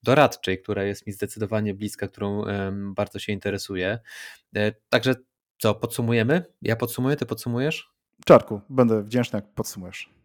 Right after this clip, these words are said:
Speaker 1: Ta metoda sprzedawania spin, może, e, tak ją sobie nazwijmy, generalnie opiera się na sprzedaży doradczej, czyli meritum jest, żeby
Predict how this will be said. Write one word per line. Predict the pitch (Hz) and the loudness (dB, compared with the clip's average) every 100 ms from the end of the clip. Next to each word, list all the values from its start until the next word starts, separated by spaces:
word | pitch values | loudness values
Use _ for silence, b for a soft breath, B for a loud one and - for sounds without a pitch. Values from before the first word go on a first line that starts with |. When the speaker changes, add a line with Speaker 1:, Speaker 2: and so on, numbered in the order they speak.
| _ _ - | _ _ 2
Speaker 1:
Ta | 175 | 2
metoda | 165 139 98 101 123 - _ | 4 2 4 4 2 -8 _
sprzedawania | - - - 117 110 113 107 98 90 | -10 -6 -2 0 2 2 2 2 0
spin, | 87 - - 107 110 160 - _ | -2 -4 0 0 0 -2 -6 _
może, | 92 92 92 90 - | -8 -2 0 0 -4
e, | - 95 92 | -4 -4 -2
tak | 101 95 | -4 -4
ją | 95 | -8
sobie | 95 98 101 | -4 -4 -2
nazwijmy, | 98 101 98 95 127 185 - B B B | -4 -4 -4 -2 -2 -2 -6 B B B
generalnie | 120 123 147 196 190 | 0 2 4 4 2
opiera | - 170 | 4 2
się | 160 | 2
na | 151 | -2
sprzedaży | - - 143 139 | -4 0 0 2
doradczej, | 127 131 123 - 95 | 2 4 2 0 -6
czyli | 113 107 107 - - | -2 -2 -2 -4 -4
meritum | 123 123 165 147 | 0 0 -2 -2
jest, | 139 123 | -2 -2
żeby | 127 120 117 | -2 2 2